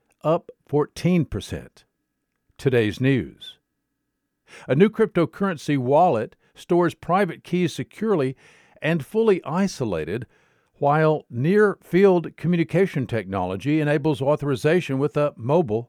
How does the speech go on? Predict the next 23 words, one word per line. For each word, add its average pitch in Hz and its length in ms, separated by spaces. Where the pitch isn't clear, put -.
device. 131 640
It's 120 160
called 151 300
KeyCard, 104 580
and 95 120
the 98 60
KeyCard 147 520
team 175 260
has 117 200
released 135 360
an 120 180
open 151 520
application 139 720
programming 120 720
interface 127 720
and 147 300
software 165 480
development 135 540
kits - 500
for - 260
I 123 220
O 123 160
S, 160 360